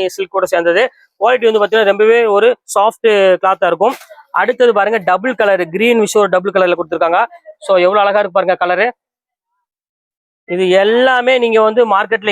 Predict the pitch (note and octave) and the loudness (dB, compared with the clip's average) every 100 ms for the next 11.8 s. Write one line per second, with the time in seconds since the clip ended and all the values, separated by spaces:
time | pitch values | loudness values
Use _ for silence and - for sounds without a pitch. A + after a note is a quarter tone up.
0 | F#3+ G#3+ A#3+ A3 G#3+ G#3+ G#3 G3+ G#3 A3 | -2 0 0 0 0 0 0 -2 -4 0
1 | F3+ G#3+ G#3+ A#3 - F#3+ A3 A3 A3 G3 | -2 0 0 -2 0 0 0 -2 -2 -2
2 | G3+ G3+ G3 B3 - - - F3+ - F#3 | -4 -4 -2 -4 -4 -16 -4 -2 0 0
3 | C4+ B3 B3+ A#3+ G#3+ G#3 A#3+ A#3+ G#3 G#3 | 0 0 -2 0 -2 -2 -2 -2 -2 -2
4 | G#3 - F#3+ G3 G3+ G3+ F#3+ A3+ F4 _ | -4 -4 -4 -2 0 2 2 2 -4 _
5 | _ _ - F#3+ A#3 A3+ A#3+ A3 G#3 G3 | _ _ -6 -2 0 0 0 0 0 2
6 | F#3 G#3 G#3+ G#3 G3+ G3 F#3+ F3 G3 G#3+ | 2 0 0 0 -2 0 2 2 0 -4
7 | F#3+ G3+ G#3 F#3 G3+ F#3+ F#3 F#3+ G3+ G3+ | -8 -8 -8 -6 -4 -4 -6 -6 -2 0
8 | G3 F#3+ F#3+ F3+ A#3+ - _ _ - F3 | -2 -4 -6 -4 -4 -6 _ _ -4 -2
9 | F3+ E3+ F3 F#3+ G3 F#3 F3+ F3+ F3 F3 | 0 -2 -4 -2 -2 -2 -2 -2 0 0
10 | G#3 F#3 D#3 F3 F#3+ F3 D#3+ F#3 G#3+ G3+ | 0 2 0 0 0 -2 -4 -2 -2 0
11 | F3+ F3 A3+ - _ _ _ - | 0 0 -2 -4 _ _ _ -4